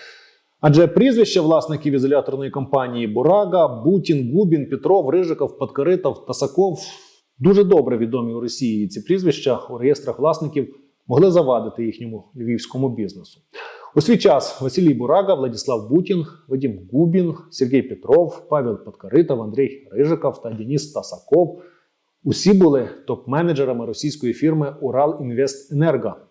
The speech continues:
та партнерами бізнесмена Андрія Ахтямова. У дві тисячі четвертому році Ахтямов звинуватив їх у рейдерському захопленні свого підприємства.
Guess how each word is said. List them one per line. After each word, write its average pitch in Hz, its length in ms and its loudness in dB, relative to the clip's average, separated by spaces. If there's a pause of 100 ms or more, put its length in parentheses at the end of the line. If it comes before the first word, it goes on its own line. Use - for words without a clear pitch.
(380)
та 202 80 2
партнерами 180 520 2
бізнесмена 131 580 -4
Андрія 127 360 0
Ахтямова. 98 520 -12 (160)
У 156 100 -2
дві 151 140 4
тисячі 156 340 -4
четвертому 139 520 -4
році 180 240 0
Ахтямов 139 440 -6
звинуватив 120 640 -2
їх 110 160 -18
у 123 80 -8
рейдерському 113 580 -6
захопленні 110 480 -8
свого 110 220 -10
підприємства. 156 760 -4